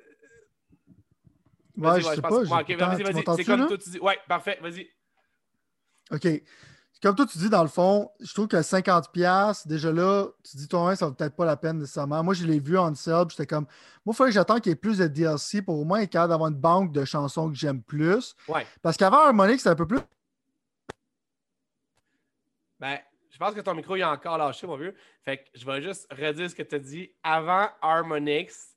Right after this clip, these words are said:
Speaker 2: c'était un peu plus. Faut pas que tu te battes avec ton micro juste parce qu'on parle de mixeur, là, man. Vas-y, je pense qu'on t'est là encore, là.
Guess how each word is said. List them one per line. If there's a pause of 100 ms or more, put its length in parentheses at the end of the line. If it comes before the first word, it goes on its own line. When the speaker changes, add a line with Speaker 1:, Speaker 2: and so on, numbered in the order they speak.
Speaker 2:
c'était
un
peu
plus. (2000)
Faut
pas
que
tu
te
battes
avec
ton
micro
juste
parce
qu'on
parle
de
mixeur,
là,
man. (1900)
Vas-y,
je
pense
qu'on
t'est
là
encore,
là.